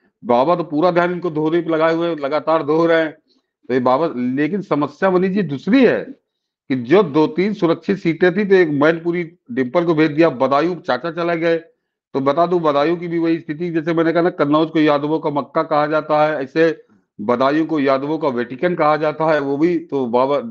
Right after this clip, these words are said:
चाचा ने वो पकड़ ली। तीसरी सीट नहीं समझ में आ रही अखिलेश यादव को लड़े कहाँ से, इसीलिए वो ब-, ब-, आजमगढ़ और वही वो गुड्डू जमाली,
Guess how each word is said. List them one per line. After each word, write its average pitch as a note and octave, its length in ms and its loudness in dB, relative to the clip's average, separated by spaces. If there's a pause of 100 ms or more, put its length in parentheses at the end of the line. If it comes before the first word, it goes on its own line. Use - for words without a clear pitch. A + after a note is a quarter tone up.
(220)
चाचा B2 360 -2
ने C#3+ 60 -4
वो D#3+ 160 -2
पकड़ D#3+ 280 -2
ली। E3+ 200 -2 (500)
तीसरी F#3+ 380 2
सीट G3+ 340 0
नहीं A3 200 4
समझ G3 240 2
में G3+ 100 2
आ G3 60 6
रही G3 100 6
अखिलेश F#3+ 240 0
यादव G3+ 160 0
को G#3+ 80 2
लड़े F3 300 2
कहाँ F#3+ 320 2
से, G#2+ 200 -12 (640)
इसीलिए F#3+ 460 2
वो F3+ 240 2
ब-, C3+ 240 2
ब-, A#2 360 -4
आजमगढ़ E3+ 460 2
और G#3+ 100 0
वही D#3+ 280 0
वो C#3+ 300 -2
गुड्डू C3+ 400 0
जमाली, D#3 560 0